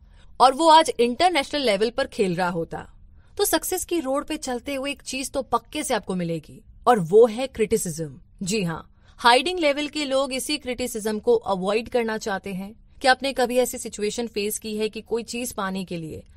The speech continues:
आपने अपना बेस्ट दे दिया हो और लोगों ने सबसे ज्यादा उसी पर कमेंट किया, उसी के बारे में बुरा भला कहा हो? तो मैं आपसे कहूंगा कि बिल्कुल हाँ, यही सक्सेस है,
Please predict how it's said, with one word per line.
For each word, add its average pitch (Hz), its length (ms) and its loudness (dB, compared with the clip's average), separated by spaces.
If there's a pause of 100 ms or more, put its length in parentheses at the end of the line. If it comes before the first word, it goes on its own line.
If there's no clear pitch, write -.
आपने 277 320 4
अपना 294 280 -2
बेस्ट 226 380 0
दे 202 120 -4
दिया 170 240 -6
हो 156 240 -10 (260)
और 320 180 4
लोगों 320 360 2
ने 330 120 -2
सबसे 311 340 -4
ज्यादा 285 260 0
उसी 294 240 -4
पर 302 180 -2
कमेंट 247 360 0
किया, 233 260 2
उसी 247 280 -2
के 285 140 -6
बारे 240 280 2
में 240 180 -2
बुरा 240 240 6
भला 220 220 -2
कहा 180 240 -6
हो? 156 280 -10 (400)
तो 285 80 0
मैं 294 100 4
आपसे 349 280 4
कहूंगा 269 420 0
कि 277 160 -6
बिल्कुल 208 400 6
हाँ, - 540 -8
यही 233 400 4
सक्सेस 190 400 -2
है, 170 260 -8